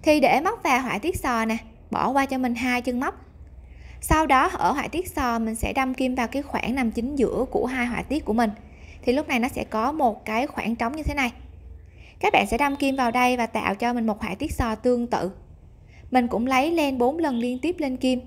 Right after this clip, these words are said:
đâm kim vào cái khoảng trống chính giữa ha. Lần thứ nhất nè, kéo dài cho nó bằng với các họa tiết bên dưới. Lần thứ ba và lần thứ tư, sau đó kéo len qua hết các đường trên kim. Móc lên một xích để khóa mũi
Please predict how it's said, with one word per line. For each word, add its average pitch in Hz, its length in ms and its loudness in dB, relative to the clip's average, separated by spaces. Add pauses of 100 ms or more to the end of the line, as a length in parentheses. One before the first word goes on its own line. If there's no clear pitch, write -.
(500)
đâm 254 240 0
kim 254 280 0
vào 233 180 0
cái 269 140 -2
khoảng 240 300 -4
trống 247 200 -2
chính 277 200 -4
giữa 262 200 0
ha. 285 180 -2 (920)
Lần 233 180 2
thứ 269 120 -2
nhất 359 240 -2
nè, 254 140 0 (480)
kéo 262 220 2
dài 269 340 2
cho 254 160 -2
nó 254 160 -4
bằng 247 240 -2
với 240 80 -2
các 330 180 -4
họa - 120 -8
tiết 320 220 -6
bên 247 180 0
dưới. 247 260 4 (1160)
Lần 247 240 4
thứ 311 140 0
ba 254 320 2 (360)
và 233 200 0
lần 233 200 2
thứ 277 160 -4
tư, 254 300 2 (320)
sau 262 180 -2
đó 254 140 0
kéo 269 220 -2
len 269 240 -2
qua 254 60 2
hết 320 200 -2
các 381 180 -6
đường 247 180 2
trên 247 180 0
kim. 247 240 0 (840)
Móc 349 200 2
lên 269 220 6
một 240 140 0
xích - 200 -2
để 190 120 0
khóa 240 260 -2
mũi 311 300 2